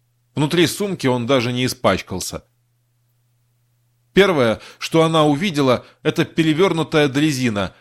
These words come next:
лежащая поперек путей. Рядом с ней стоял раскачивающийся машинист и бессвязно ругался. Если судить по уцелевшему нерваному комбинезону, он практически не пострадал. Только из рассеченной брови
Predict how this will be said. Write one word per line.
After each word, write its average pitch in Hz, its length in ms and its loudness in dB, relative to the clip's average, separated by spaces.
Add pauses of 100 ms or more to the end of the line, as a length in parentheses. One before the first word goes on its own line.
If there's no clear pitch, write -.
(160)
лежащая 143 600 2
поперек 135 420 -2
путей. 104 520 -6 (880)
Рядом 160 340 4
с - 120 -8
ней 190 280 0
стоял 147 480 2
раскачивающийся 135 960 -2
машинист 123 640 -2 (280)
и 135 80 0
бессвязно 143 600 2
ругался. 104 600 0 (720)
Если 151 280 0
судить 160 360 -2
по 202 60 -2
уцелевшему 151 640 0
нерваному 151 640 4
комбинезону, 143 800 0 (180)
он 175 140 -6
практически 147 540 -2
не 127 100 -2
пострадал. 107 720 -2 (360)
Только 170 300 0
из 143 120 2
рассеченной 147 720 0
брови 127 520 2